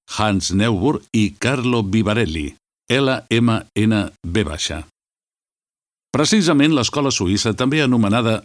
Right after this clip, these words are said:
estil internacional, i en concret la rigorosa facció de dissenyadors de Zúrich, va esdevenir el gran referent per a Zimmermann,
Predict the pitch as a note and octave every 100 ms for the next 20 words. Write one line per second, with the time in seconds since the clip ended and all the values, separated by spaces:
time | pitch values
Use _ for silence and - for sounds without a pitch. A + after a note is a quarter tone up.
0 | A2+ G2+ D3 B2 A2 G#2 F#2+ G2 G2+ G2
1 | A#2 G#2 - - _ - A#2+ C3+ C#3+ D3
2 | D#3+ B2+ - G#2+ A2 G2+ G#2 C#3 D#3 C#3
3 | B2+ A2 A2+ F2+ B2+ C#3 A#2+ G#2 A2 F#2
4 | F#2 A#2+ G2+ F2 D#2+ A#2+ F#2+ G#2+ - -
5 | - - - A2 C#3 D#3 D3+ E3 D3+ B2+
6 | D#3+ D3 C3 C3 C#3+ A2+ A2+ G#2 C#3+ F#2+
7 | E2+ E2 D2+